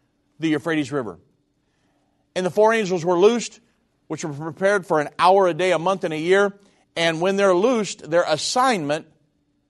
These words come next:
the Bible says, will be to slay the third part of mankind. The Bible says they will come out of the Euphrates River region.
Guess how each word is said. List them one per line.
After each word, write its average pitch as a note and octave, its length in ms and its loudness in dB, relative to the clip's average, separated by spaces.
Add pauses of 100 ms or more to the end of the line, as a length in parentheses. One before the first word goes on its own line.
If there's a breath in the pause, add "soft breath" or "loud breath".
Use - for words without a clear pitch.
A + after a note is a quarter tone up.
the D3+ 80 -2
Bible G3+ 240 4
says, F#3+ 420 0 (560)
will F3+ 160 4
be F3+ 200 0
to F3+ 200 -4
slay F3 720 0 (100)
the C#3 200 -4
third G#3 520 2
part F3 320 2
of C#3 140 -2
mankind. C#3 680 -8 (500)
The A#2 80 -10
Bible F#3+ 340 -2
says G#3 380 -4
they E3 100 0
will D3 160 -2
come D3 340 -6
out F3+ 300 -2
of C#3 160 -6
the D3 60 -4
Euphrates D#3+ 640 -8
River C3+ 220 -6
region. A2 500 -10